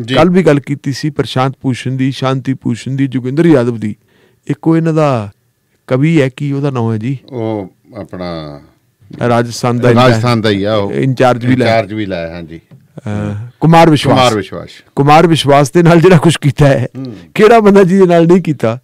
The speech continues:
Speaker 1: ਹੂੰ, ਹੂੰ।
Speaker 2: ਔਰ ਕਿੱਡੇ ਕਿੱਡੇ ਬੰਦੇ ਜਿਹੜੇ ਹੈਗੇ, ਐਡੇ ਐਡੇ ਦਿਓਕਤ ਬੰਦੇ ਆਏ,
Speaker 1: ਹੂੰ, ਹੂੰ।
Speaker 2: ਤੇ ਉਹ ਦਿਓਕਤ ਬੰਦੇ ਸਾਰੀ ਛੱਡ ਕੇ ਚਲੇ ਗਏ। ਡੈਮੋਕ੍ਰੇਸੀ ਹੈ ਕਿੱਥੇ?
Speaker 1: ਹੂੰ।
Speaker 2: ਕਾਂਸਟੀਚਿਊਸ਼ਨ ਹੈ ਕਿੱਥੇ ਇਸ ਪਾਰਟੀ ਦਾ? ਜੀ।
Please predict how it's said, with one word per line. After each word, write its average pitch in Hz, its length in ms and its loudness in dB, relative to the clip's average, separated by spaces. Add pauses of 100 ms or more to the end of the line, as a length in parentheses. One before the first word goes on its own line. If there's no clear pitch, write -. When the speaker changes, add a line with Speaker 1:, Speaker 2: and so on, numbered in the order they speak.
(120)
Speaker 1:
ਹੂੰ, 127 140 -6
ਹੂੰ। 107 200 -12 (120)
Speaker 2:
ਔਰ 117 400 0
ਕਿੱਡੇ 160 260 4
ਕਿੱਡੇ 190 240 2
ਬੰਦੇ 156 320 2
ਜਿਹੜੇ 156 200 4
ਹੈਗੇ, 139 200 0
ਐਡੇ 143 180 0
ਐਡੇ 139 160 -2
ਦਿਓਕਤ 120 480 -4
ਬੰਦੇ 113 320 0
ਆਏ, 104 220 -4 (200)
Speaker 1:
ਹੂੰ, 131 140 -6
ਹੂੰ। 107 100 -10
Speaker 2:
ਤੇ 139 100 -4
ਉਹ 135 40 -2
ਦਿਓਕਤ 120 400 -4
ਬੰਦੇ 131 260 -6
ਸਾਰੀ 117 280 -8
ਛੱਡ 127 200 -10
ਕੇ 139 140 -12
ਚਲੇ 151 240 -12
ਗਏ। 151 240 -6 (120)
ਡੈਮੋਕ੍ਰੇਸੀ 139 800 -4
ਹੈ 123 120 0
ਕਿੱਥੇ? - 340 -10 (200)
Speaker 1:
ਹੂੰ। 123 180 -12
Speaker 2:
ਕਾਂਸਟੀਚਿਊਸ਼ਨ 156 600 -2
ਹੈ 147 180 2
ਕਿੱਥੇ 160 240 -4
ਇਸ 143 140 -4
ਪਾਰਟੀ - 320 -4
ਦਾ? - 100 -20 (200)
ਜੀ। - 120 -18